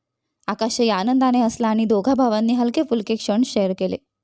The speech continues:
थोड्याच वेळात रसिका आणि सौम्या लिव्हिंग रूममध्ये आल्या.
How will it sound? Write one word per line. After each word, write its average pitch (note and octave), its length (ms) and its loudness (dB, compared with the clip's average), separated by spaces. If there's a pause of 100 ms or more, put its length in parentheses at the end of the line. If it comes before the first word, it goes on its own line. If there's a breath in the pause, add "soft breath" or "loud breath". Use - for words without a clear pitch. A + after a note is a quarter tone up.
(520)
थोड्याच E4 340 0
वेळात C#4+ 340 2
रसिका C4 340 -2
आणि C4+ 180 2
सौम्या A#3 340 2
लिव्हिंग A3 320 2
रूममध्ये A3 420 -2
आल्या. F3+ 200 -4